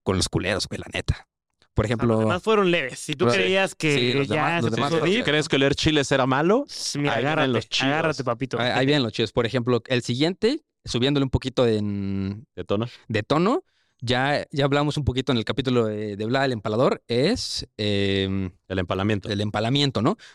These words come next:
Speaker 1: Pero este es diferente, ¿no? Porque, eh, probablemente es una de las formas de castigo más crueles en la lista, porque el empalamiento que hacía Vlad el Empalador, pues, era nada más lo ponían los güeyes y los empalaban con una estaca filosa.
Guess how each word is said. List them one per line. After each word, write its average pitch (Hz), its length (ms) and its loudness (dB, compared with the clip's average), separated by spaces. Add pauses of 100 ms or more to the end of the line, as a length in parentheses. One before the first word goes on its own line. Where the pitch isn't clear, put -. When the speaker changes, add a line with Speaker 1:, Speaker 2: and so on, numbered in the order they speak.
Speaker 1:
Pero 156 160 2
este 165 360 0
es 131 60 0
diferente, 226 400 -2
¿no? 277 100 -2 (220)
Porque, 226 520 0
eh, 113 160 -2 (260)
probablemente 156 500 2
es 143 80 -2
una 151 100 2
de 143 40 4
las 123 120 2
formas 139 260 2
de 117 60 0
castigo 123 300 0
más 127 240 -2
crueles 151 300 2
en 160 80 2
la 165 60 2
lista, 240 340 -2 (720)
porque 247 520 0 (460)
el 131 260 0
empalamiento 135 380 0
que 127 100 -2
hacía - 160 2
Vlad 147 140 4
el 156 80 2
Empalador, 160 400 2
pues, - 140 -4
era 147 140 4
nada 123 140 0
más 110 160 -2
lo 110 60 -6
ponían 139 240 2
los 135 100 0
güeyes 196 340 0
y 131 80 -8
los 110 120 -4
empalaban 117 400 0
con 110 200 0
una 123 180 0
estaca 143 360 -2
filosa. 104 400 -6